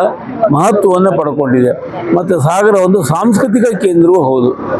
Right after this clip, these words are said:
ಇಲ್ಲಿ ಸಾಂಸ್ಕೃತಿಕ ಚಟುವಟಿಕೆಗಳು ತುಂಬ ನಡೆಯುತ್ತವೆ. ಹಾಗಾಗಿ ಈ ಎಲ್ಲ ಕಾರಣಗಳನ್ನು ಗಮನದಲ್ಲಿಟ್ಕೊಂಡು ಸಾಗರವನ್ನು ಜಿಲ್ಲೆಯಾಗಿ ಮಾಡಬೇಕು. ನಮ್ಮ ಮಾನ್ಯ ಸಂಸದರು,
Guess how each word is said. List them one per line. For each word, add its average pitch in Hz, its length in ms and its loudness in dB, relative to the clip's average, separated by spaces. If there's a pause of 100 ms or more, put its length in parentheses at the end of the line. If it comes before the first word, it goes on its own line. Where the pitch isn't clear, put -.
(140)
ಇಲ್ಲಿ 185 220 2
ಸಾಂಸ್ಕೃತಿಕ 208 580 2 (120)
ಚಟುವಟಿಕೆಗಳು 185 560 2
ತುಂಬ 208 380 2 (100)
ನಡೆಯುತ್ತವೆ. 139 520 0 (420)
ಹಾಗಾಗಿ 170 560 2
ಈ 160 280 0
ಎಲ್ಲ 165 240 4
ಕಾರಣಗಳನ್ನು 160 640 2
ಗಮನದಲ್ಲಿಟ್ಕೊಂಡು 170 840 0 (420)
ಸಾಗರವನ್ನು 165 880 0
ಜಿಲ್ಲೆಯಾಗಿ 160 380 2
ಮಾಡಬೇಕು. 143 640 0 (400)
ನಮ್ಮ 156 240 0
ಮಾನ್ಯ 151 340 2
ಸಂಸದರು, 170 760 2